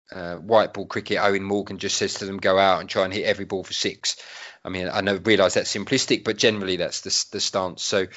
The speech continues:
um, yeah, there is some differences into how they're managed, but, um, but, you know, Eoin and, and Joe work very closely. And the, the other thing is actually on rotation is that,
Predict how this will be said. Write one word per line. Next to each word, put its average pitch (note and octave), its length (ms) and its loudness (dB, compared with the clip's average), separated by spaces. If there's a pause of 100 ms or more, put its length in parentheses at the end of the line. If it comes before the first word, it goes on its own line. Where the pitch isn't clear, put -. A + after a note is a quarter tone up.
(420)
um, G2 480 0 (360)
yeah, C3 220 6
there A#2 180 4
is C3+ 120 2
some A2+ 180 -6
differences G#2+ 560 -4
into G2+ 260 -6
how G2 200 2
they're F#2+ 120 0
managed, G#2+ 760 -2 (180)
but, G#2+ 340 0
um, G2 560 -2 (300)
but, A2+ 280 2
you C3+ 120 -10
know, G#2+ 160 0
Eoin G#2+ 480 0
and, G2 180 -10
and G2+ 220 -12
Joe G2+ 200 2
work F#2+ 240 -2
very F#2+ 200 -2
closely. G2 500 -2 (220)
And B2+ 160 2
the, G2+ 100 4
the C3 140 8
other C3+ 180 8
thing A2+ 240 -6
is A2 340 -6
actually B2 340 -4
on A#2 160 -2
rotation G#2+ 600 -2
is G2 200 -8
that, G#2 260 0